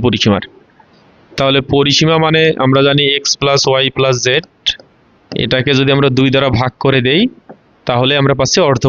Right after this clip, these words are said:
পরিসীমা। অর্ধ পরিসীমাটা বের করতে পারলে তুমি এখন ক্ষেত্রফল ইকুয়াল এরিয়া ইকুয়াল লিখতে পারো,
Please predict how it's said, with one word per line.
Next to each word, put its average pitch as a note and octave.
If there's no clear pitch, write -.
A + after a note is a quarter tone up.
পরিসীমা। G#2+
অর্ধ B2+
পরিসীমাটা F3
বের E3
করতে F3
পারলে D3+
তুমি D#3
এখন F3+
ক্ষেত্রফল D#3+
ইকুয়াল C#3+
এরিয়া D3
ইকুয়াল C#3
লিখতে B2
পারো, A#2